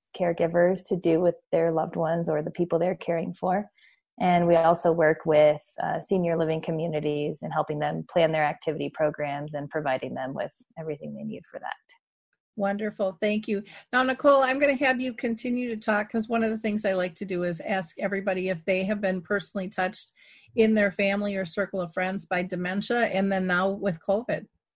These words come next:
Speaker 1: I have not personally been touched by either, <laughs> but I got into this line of work because of just my care for older <laughs> people in general and everything that's going on in the world.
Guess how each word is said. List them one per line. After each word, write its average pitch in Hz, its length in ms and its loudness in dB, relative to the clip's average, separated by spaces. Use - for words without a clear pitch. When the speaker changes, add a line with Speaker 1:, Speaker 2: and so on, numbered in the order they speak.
Speaker 1:
I 254 380 8
have 226 240 6
not 233 400 2
personally 269 420 6
been 180 240 4
touched 190 340 2
by 175 240 6
either, 202 440 8
<laughs> 220 200 6
but 202 480 8
I 208 100 8
got 208 180 10
into 208 280 10
this 196 260 8
line 190 220 10
of 180 100 6
work 180 340 8
because 180 360 6
of 175 320 6
just 180 280 0
my 175 160 6
care 170 320 6
for 165 320 4
older 175 240 2
<laughs> 175 100 2
people 220 240 6
in 180 140 6
general 175 420 6
and 170 340 0
everything 175 420 -4
that's - 240 -10
going 170 320 -6
on 170 140 -6
in 170 80 -6
the 170 40 -8
world. 170 320 -8